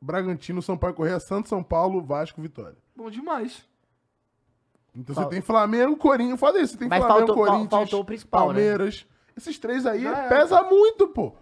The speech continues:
Speaker 3: Pesa
Speaker 1: Esses três, tecnicamente, pelo que eu entendi, é isso. Chegou uma proposta que se esses três assinam, foda-se.
Speaker 3: Não, não é essa. Não, eu acho que
Speaker 1: Não,
Speaker 3: não é.
Speaker 1: eu acho que não também. Porque
Speaker 3: Eu acho que não.
Speaker 1: justamente isso, é muito.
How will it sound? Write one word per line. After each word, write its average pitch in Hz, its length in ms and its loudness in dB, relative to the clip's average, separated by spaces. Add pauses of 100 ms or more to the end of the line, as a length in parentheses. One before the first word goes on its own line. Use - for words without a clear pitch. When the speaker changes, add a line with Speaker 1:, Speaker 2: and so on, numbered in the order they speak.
(120)
Speaker 3:
Pesa 190 160 -2
Speaker 1:
Esses 190 140 0
três, 226 220 -2
tecnicamente, 247 560 -2
pelo 220 180 -4
que 220 80 -6
eu 226 40 -4
entendi, 208 260 -8
é 294 100 -4
isso. 147 260 -10 (220)
Chegou 190 260 -8
uma 214 60 -6
proposta 185 380 -6
que 170 100 -16
se 233 100 -4
esses 247 200 -6
três 190 220 -6
assinam, 247 500 -4 (200)
foda-se. 139 680 -6 (1000)
Speaker 3:
Não, 113 240 -12 (520)
não 110 140 -14
é 95 60 -16
essa. - 160 -20 (680)
Não, 123 120 -12
eu 104 60 -10
acho - 140 -18
que 285 60 -12
Speaker 1:
Não, 359 80 -4
Speaker 3:
não 330 160 4
é. - 40 2
Speaker 1:
eu 202 40 2
acho 214 180 0
que - 80 4
não 262 220 4
também. 196 360 -2 (500)
Porque 185 260 -2
Speaker 3:
Eu 202 40 -2
acho 220 100 2
que - 60 -
não. 170 60 -2
Speaker 1:
justamente 269 440 0
isso, 285 140 0
é 226 40 2
muito. 233 460 -6